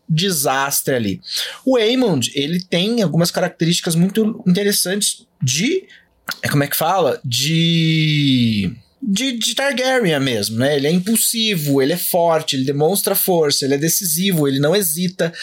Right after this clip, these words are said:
É completamente diferente do Aegon, que era hesitante, não tomava decisões. E apesar de ele ter uma, um coração bem intencionado,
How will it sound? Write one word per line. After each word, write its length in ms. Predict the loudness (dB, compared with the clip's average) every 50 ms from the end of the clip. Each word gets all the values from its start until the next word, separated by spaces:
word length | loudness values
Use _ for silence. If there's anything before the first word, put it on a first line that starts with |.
| -14 -14 -10
É 40 | -6
completamente 600 | -4 0 0 0 0 0 0 -2 -2 -2 -2 -4
diferente 600 | -4 -4 -2 0 0 0 0 0 0 -2 -2 -2
do 160 | 0 2 2
Aegon, 500 | 4 2 2 2 0 0 0 -2 -2 -6 -8 -6
que 180 | -4 -4 -4 -2 -2
era 200 | -2 0 0 0
hesitante, 760 | -2 -2 -4 -4 -2 0 0 2 2 2 0 0 0 -2 -2
não 140 | 0 0 0
tomava 340 | 0 0 0 0 2 0 0
decisões. 840 | 0 0 -2 -2 -2 -2 -2 0 2 2 2 2 0 0 -2 -4 -6 -8 -12 -12 -10 -8 -4 -2
E 80 | -2
apesar 340 | -2 0 0 0 0 0 0
de 100 | 0 0
ele 140 | 0 -2 -2
ter 500 | -2 -2 0 2 2 2 2 0 -2 -4 -2
uma, 720 | 0 0 2 2 2 2 0 0 0 0 0 -2 -4 -4 -4
um 80 | -4 -2
coração 840 | 0 0 0 0 0 0 0 -2 -2 0 0 2 2 2 0 -2 -4 -4
bem 260 | -2 -2 0 0 0
intencionado, 1080 | -2 -2 -2 -2 -2 -2 -2 0 0 0 0 0 0 0 0 0 0 0 0 -2 -4